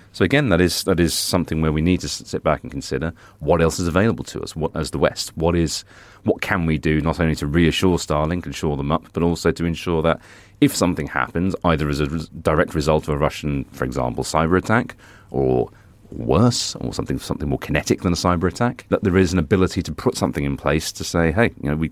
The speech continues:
we can, can keep the Ukrainians online, we can keep them functioning, we can keep their civil society going, as well as whatever military uses the Ukrainians might be finding for this internet connectivity."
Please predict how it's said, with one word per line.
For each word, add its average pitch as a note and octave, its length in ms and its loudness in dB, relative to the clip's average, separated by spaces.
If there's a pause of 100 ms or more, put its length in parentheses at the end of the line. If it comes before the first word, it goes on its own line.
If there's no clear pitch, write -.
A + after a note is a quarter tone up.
we F2+ 60 -8
can, D#2+ 160 -4
can D#2 120 -4
keep - 280 -2
the E2+ 60 -2
Ukrainians D#2 540 2
online, D2+ 480 2 (300)
we D2 100 -4
can D#2 80 -2
keep - 200 -2
them D2+ 100 -4
functioning, E2+ 460 -2
we D#2+ 80 -2
can E2 100 -2
keep - 220 -4
their F2+ 80 2
civil G2 260 0
society F2+ 400 2
going, D2 380 0
as E2+ 160 -2
well E2+ 200 2
as E2+ 220 0 (400)
whatever E2 260 2
military F2 460 4
uses E2+ 260 -2
the G2 100 -2
Ukrainians F#2+ 400 0
might F#2+ 140 0
be F#2 60 -6
finding G2 360 -2
for - 100 -8
this A#1+ 160 -6
internet B1+ 280 -4
connectivity." A#1+ 560 -6